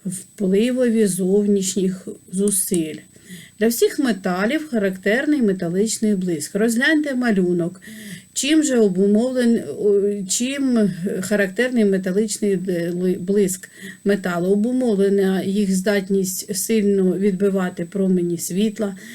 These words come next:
Спостерігається, звичайно, звичайно, тільки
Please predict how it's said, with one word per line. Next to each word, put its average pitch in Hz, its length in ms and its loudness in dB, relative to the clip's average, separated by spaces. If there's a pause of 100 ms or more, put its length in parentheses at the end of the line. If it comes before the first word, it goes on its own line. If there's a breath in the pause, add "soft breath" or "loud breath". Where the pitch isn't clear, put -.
(120 loud breath)
Спостерігається, 254 960 0
звичайно, 214 920 2 (140)
звичайно, 214 800 2 (500 loud breath)
тільки 190 680 2